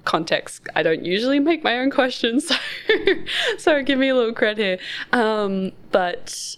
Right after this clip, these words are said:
when I was looking it up and I was like, "Oh, you know, how to create a, like, healthy workspace, how to create an ergonomic health space." And it was just like, you had to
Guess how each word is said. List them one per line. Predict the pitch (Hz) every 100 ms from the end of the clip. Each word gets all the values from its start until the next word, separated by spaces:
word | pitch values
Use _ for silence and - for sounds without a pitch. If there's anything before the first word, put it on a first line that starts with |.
| -
when | 202 233
I | 208
was | 202 208
looking | 214 208
it | 196
up | 311 302
and |
I | 196
was | 190
like, | 190 -
"Oh, |
you | 220 196
know, | 175
how | 175 170
to | 170 180
create | - 175 170 165 160 - - -
a, | 180 180 175 170 - - -
like, | 180 170 - -
healthy | - 285 240 240 220 202
workspace, | 190 185 - 175 170 165
how | 165
to | 160
create | - 156 160
an | -
ergonomic | 233 220 214 196 -
health | 180 175
space." | - 175 170 - - - - -
And | 320
it |
was | 381
just | 392 -
like, | 339 -
you | 294
had |
to | 427